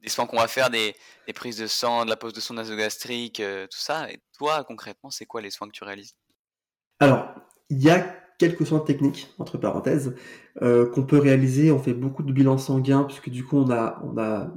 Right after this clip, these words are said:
Speaker 2: bah, tous les bilans d'entrée qui sont assez larges pour nos patients qui arrivent, dans, dans le cadre, en fait, de, du bilan d'élimination, hein, dont je te parlais tout à l'heure.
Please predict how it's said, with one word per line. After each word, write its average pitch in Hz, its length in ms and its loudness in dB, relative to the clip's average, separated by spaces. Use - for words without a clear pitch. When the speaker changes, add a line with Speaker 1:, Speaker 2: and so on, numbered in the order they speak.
Speaker 2:
bah, - 180 -14
tous - 100 -2
les 143 80 8
bilans 135 280 6
d'entrée 135 680 2
qui - 160 -8
sont 117 280 -2
assez 131 360 -2
larges 131 400 2
pour 120 80 -8
nos 120 140 0
patients 120 340 -2
qui 131 140 -6
arrivent, 143 340 0
dans, 117 260 2
dans 113 140 2
le 120 60 -2
cadre, 139 220 2
en 117 60 0
fait, 131 260 0
de, 113 140 0
du 131 160 -4
bilan 135 220 6
d'élimination, 127 680 4
hein, 151 80 -6
dont 123 120 -2
je - 120 -8
te 131 60 0
parlais 120 220 0
tout - 160 -10
à 110 60 0
l'heure. 151 260 2